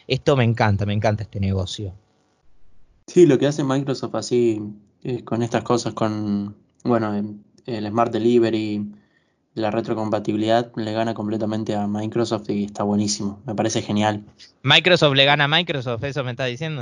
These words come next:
Speaker 2: A Sony, perdón.
Speaker 1: <laughs>
Speaker 2: Bueno, y sí,
Speaker 1: Eh,
Speaker 2: también
Speaker 1: Mi-
Speaker 2: a Microsoft porque se supera constantemente.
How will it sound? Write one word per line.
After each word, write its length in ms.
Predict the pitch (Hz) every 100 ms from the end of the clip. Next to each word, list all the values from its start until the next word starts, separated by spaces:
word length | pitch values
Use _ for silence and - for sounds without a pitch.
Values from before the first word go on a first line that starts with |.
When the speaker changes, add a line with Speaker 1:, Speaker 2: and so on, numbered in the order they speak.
| 113
Speaker 2:
A 440 | 127 117 113 110 113
Sony, 300 | - 127 113
perdón. 400 | 110 110 104 104 _ _ _ -
Speaker 1:
<laughs> 840 | 214 - 202 - _ _ - -
Speaker 2:
Bueno, 220 | 135 143 127
y 60 |
sí, 120 | 104
Speaker 1:
Eh, 40 | 135
Speaker 2:
también 220 | 120 139
Speaker 1:
Mi- 40 |
Speaker 2:
a 40 | 135
Microsoft 460 | 147 156 143 135 -
porque 220 | 123 117
se 140 | -
supera 460 | 107 110 127 120 110
constantemente. 800 | 113 101 123 113 120 139 120